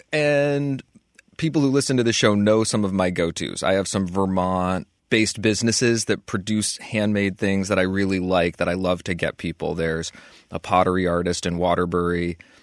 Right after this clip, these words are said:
who I really like. There's Simon Pierce Glass down in southern Vermont that I really like. So I,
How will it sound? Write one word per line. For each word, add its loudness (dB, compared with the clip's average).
who 0
I 4
really 0
like. 0
There's 0
Simon -2
Pierce -4
Glass -4
down -2
in -4
southern -2
Vermont -2
that 0
I 2
really -2
like. -4
So 0
I, 0